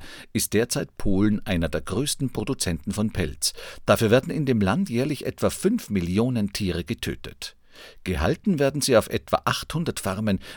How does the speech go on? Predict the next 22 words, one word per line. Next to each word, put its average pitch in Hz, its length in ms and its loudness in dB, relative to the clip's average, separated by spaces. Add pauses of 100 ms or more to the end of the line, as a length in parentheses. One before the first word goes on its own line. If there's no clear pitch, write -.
mit 101 200 -2
teilweise 87 460 2
mehr 90 280 0
als - 260 -4
einhunderttausend 110 1080 -2
Tieren. - 380 -8 (640)
Unter 110 260 0
welchen 98 300 2
Bedingungen 117 580 2
sie - 140 -2
untergebracht 95 680 -4
sind, 117 240 0 (240)
haben 90 260 2
Denise 101 320 0
Weber 95 320 2
und 104 140 -2
ihre 87 180 0
Mitstreiter 95 640 -2
vom 90 160 -4
Deutschen 87 400 0
Tierschutzbüro 98 640 -2
dokumentiert. 101 800 -2